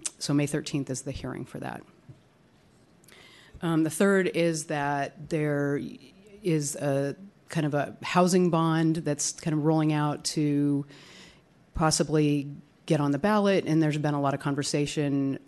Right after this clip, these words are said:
in, especially in aging advocate circles, about whether seniors are really a part of that. And as our Annie Chung, um, has been chairing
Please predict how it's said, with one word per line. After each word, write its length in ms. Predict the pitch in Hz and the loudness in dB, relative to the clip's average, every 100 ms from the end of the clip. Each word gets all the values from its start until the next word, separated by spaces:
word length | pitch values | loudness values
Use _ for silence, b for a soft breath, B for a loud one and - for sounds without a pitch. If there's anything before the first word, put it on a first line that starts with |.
| - - | -14 -4
in, 340 | 160 143 139 131 | 0 2 0 0
especially 600 | - 160 147 160 151 - | -2 -2 0 2 2 0
in 200 | 147 - | 0 0
aging 300 | 147 147 139 | 0 0 0
advocate 400 | 147 147 156 143 | -2 -2 -2 -4
circles, 500 | - 147 147 143 139 | -4 -2 0 0 -2
about 600 | - 139 135 135 131 - _ | -4 -2 0 0 -2 -6 _
whether 460 | - 151 147 143 139 | -4 0 0 0 -2
seniors 540 | - - 180 156 143 | -2 0 2 2 2
are 100 | 135 | -2
really 300 | 131 143 139 | -2 -2 -2
a 60 | 135 | -4
part 260 | - 135 135 | -4 -8 -6
of 140 | 135 | -4
that. 340 | 127 127 - - | -4 -4 -8 -6
And 400 | 143 135 131 - | -2 -2 -2 -4
as 400 | 143 135 - - B B B B | -4 -2 -4 -6 B B B B
our 340 | 147 139 - - - | 0 0 -4 -6 0
Annie 220 | 170 170 | 4 4
Chung, 520 | - 160 151 202 202 - | 2 0 2 0 -2 -2
um, 500 | 160 151 143 143 - | 2 4 4 2 0
has 280 | 123 151 143 | -2 0 0
been 560 | 147 143 143 139 135 - | 0 0 2 2 0 -4
chairing 720 | - 165 151 147 143 143 143 | -2 2 2 2 2 0 -2